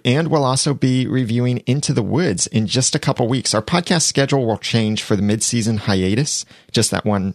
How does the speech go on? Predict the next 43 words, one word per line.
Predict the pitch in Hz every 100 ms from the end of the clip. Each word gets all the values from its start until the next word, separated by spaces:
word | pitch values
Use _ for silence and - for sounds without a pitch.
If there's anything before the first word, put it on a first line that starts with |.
| -
week | 101 90 - -
there, | 101 90 87 - - _ _ _ -
because | 208 127 104 90 - - _ -
the |
night | 113 107 92
that | 87
we | 101
would | 90 101
normally | 95 104 107 101
record | 92 87 98 90
the |
podcast | - 92 87 92 95 - 110
is | 92
when | 98
Jeremy | 95 110 107 101
and | 95
I | 92 95
are | 98
going | 92 95
to | 85
go | 95
see | 87 - 135 87 - _
Into | 101 92
the | 87
Woods. | 85 85 - - - _ -
So | - 92 -
prepare | - - 123
for | 110 110
that, | 98 101 - _ _ _ _ -
and | 95 92 - - _ _
we'll | 101 98 95
let | 85 90
you | 92
know | 92 87
ahead | - 82 90
of | 85
time | - 82 85 95
what | 87
that | - -
schedule | - 90 85 90 -
actually | 80 - 85
will | 85 - -
be. | 85 85